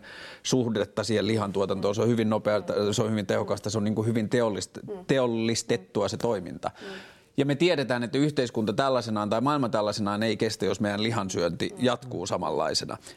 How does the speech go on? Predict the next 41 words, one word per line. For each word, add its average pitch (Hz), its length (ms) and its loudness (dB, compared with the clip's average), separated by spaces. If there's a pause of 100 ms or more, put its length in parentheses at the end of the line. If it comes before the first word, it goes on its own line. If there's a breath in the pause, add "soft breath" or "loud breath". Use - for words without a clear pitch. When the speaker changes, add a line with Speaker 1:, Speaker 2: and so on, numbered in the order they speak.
(100 loud breath)
Speaker 1:
Missä 170 480 4
kohtaa 110 960 2 (1000 soft breath)
ketjua, 139 440 2
koska 143 280 0
ihmisten 190 440 4
kulutukseen 120 600 2 (440)
tai 123 220 2
ihmisten 131 580 4
käyttäytymiseen 113 720 0
tai 113 140 2
tällaisiin 117 460 2
isoihin 139 340 2
muutoksiin 107 540 0
vaikutetaan 110 460 0
kaikista 110 340 0
eniten 107 260 0
tarjonnalla 98 1000 0
ja 113 100 0
sillä, 113 260 2
mitä 104 240 -2
ihmisille 104 480 0
vaikka 104 200 0
kaupassa 107 400 0
myydään, 95 240 0
että 104 120 -2
myy-, 104 160 2
onko, 107 240 0
kumpi 110 320 0
on 107 100 4
isompi, 107 340 0
liha 107 260 0
vai 92 120 0
kasvisosasto, 95 720 -4
niin 98 100 -2
se 104 80 -2
vaikuttaa 95 420 -2
ihmisten 104 340 -2
kulutukseen 127 500 -2
ja 101 60 2
niin 123 180 2
edelleen. 98 380 0